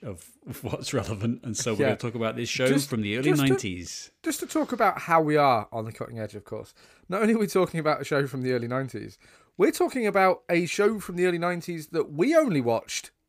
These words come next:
Speaker 2: two to three years ago.
Speaker 1: <laughs> Yeah, yeah, not very long ago at all.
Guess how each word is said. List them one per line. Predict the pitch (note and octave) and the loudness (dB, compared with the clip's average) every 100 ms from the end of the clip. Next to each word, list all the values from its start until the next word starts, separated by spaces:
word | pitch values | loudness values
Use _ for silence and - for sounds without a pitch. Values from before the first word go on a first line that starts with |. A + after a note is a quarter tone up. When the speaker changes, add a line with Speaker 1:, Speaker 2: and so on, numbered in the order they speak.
| _ _ _ _ | _ _ _ _
Speaker 2:
two | - B2+ C#3 | -8 -4 -4
to | C#3+ C3 | -6 -10
three | A#2 B2+ | -4 -2
years | D3 A#2+ B2+ C#3 | 0 2 4 2
ago. | C3 B2 A#2 G#2+ F#2 | 0 0 2 0 -2
Speaker 1:
<laughs> | |
Yeah, | G2+ C3 A#2+ F#2+ - | -2 0 0 -4 -6
yeah, | C#3+ A2+ | -4 -2
not | G#2 A2 | -4 -6
very | A#2 A#2+ A#2 | -6 -6 -6
long | G#2 G2+ | -6 -10
ago | G2+ G2+ | -8 -8
at | F#2+ - | -8 -8
all. | G2 F#2 | -8 -8